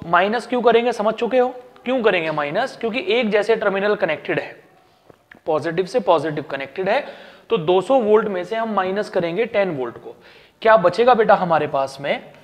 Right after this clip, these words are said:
हमारे पास में बचेगा वन नाइंटी वोल्ट, बचेगा हमारे पास में वन नाइंटी वोल्ट।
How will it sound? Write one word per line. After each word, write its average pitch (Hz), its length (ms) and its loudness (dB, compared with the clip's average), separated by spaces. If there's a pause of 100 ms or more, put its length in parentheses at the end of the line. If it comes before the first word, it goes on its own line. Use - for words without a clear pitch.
(240)
हमारे 170 320 2
पास 190 280 6
में 202 100 -4
बचेगा 160 360 4 (360)
वन 196 440 4 (260)
नाइंटी 165 840 -4
वोल्ट, 131 340 -8 (840)
बचेगा 180 340 2
हमारे 214 260 4
पास 220 280 4
में 226 60 -6
वन 202 180 -2
नाइंटी 214 340 -2
वोल्ट। 233 320 -4